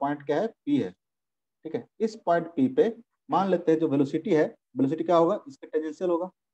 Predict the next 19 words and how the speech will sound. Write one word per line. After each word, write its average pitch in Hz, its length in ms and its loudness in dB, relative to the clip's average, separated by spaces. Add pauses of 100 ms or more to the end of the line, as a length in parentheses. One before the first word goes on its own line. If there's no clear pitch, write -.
(480)
और 156 240 -6
ये 214 80 4
velocity 180 360 0
कितना 180 260 -4
angle 175 160 0
बना 165 180 2
रहा 160 160 4
है, 214 140 -6 (500)
ये 185 100 -4
बना 165 220 0
रहा 160 100 0
है 160 60 -8
theta 131 300 -4
by 127 80 0
two 113 180 -4
angle 95 180 -8
बना 92 140 -12
रहा 90 80 -18
है। - 60 -20